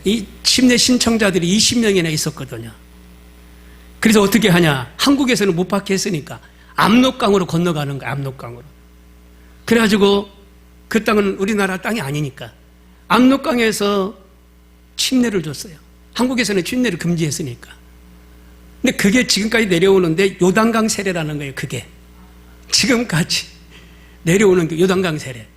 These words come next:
근데 지금 우리 침례는 자유화되어 있잖아요. 어디에서든지 할 수가 있잖아요. 현수막 걸어놨어요, 지금. 내일 붙이려고 현수막, 침례식 해가지고. 지금 자유화가 그렇게 돼 있는 거예요.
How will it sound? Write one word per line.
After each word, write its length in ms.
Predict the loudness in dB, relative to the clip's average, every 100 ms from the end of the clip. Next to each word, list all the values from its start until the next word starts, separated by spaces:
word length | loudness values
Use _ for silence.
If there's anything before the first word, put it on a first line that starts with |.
| _ -20 -18 -4
근데 180 | -2
지금 280 | 0 -2 -2
우리 280 | -4 -6 -6
침례는 420 | -8 -6 -4 -4
자유화되어 440 | -4 -4 -2 -4 -6
있잖아요. 340 | -10 -16 -18 -20 -20 -20 -20 -20 -20 -20 -12 0
어디에서든지 680 | 2 4 2 0 -4 -6
할 120 | -6 -6
수가 180 | -6
있잖아요. 380 | -8 -10 -12 -16 -20 -20 -20 -20 -20 -20 -20 -20 -2
현수막 380 | 0 4 4 4
걸어놨어요, 540 | 2 2 2 0 -4
지금. 300 | -4 -12 -14 -16 -20 -20 -18 -4
내일 300 | 0 0 -2
붙이려고 540 | -4 -2 -2 -4 -4
현수막, 400 | -2 -2 -2 -8 -12 -4
침례식 920 | 0 0 0 0 0 0 0 -2 -6 -20 -8
해가지고. 440 | -6 -4 -8 -12 -20 -20 -20 -20 -20 -20 -20 -20 -20 -20 -20 -20 -20 -20 -20 -16 -2
지금 260 | 2 2
자유화가 420 | 2 0 2 2 0
그렇게 240 | -2 -4
돼 160 | -2 -2
있는 240 | -2 -4
거예요. 200 | -10 -18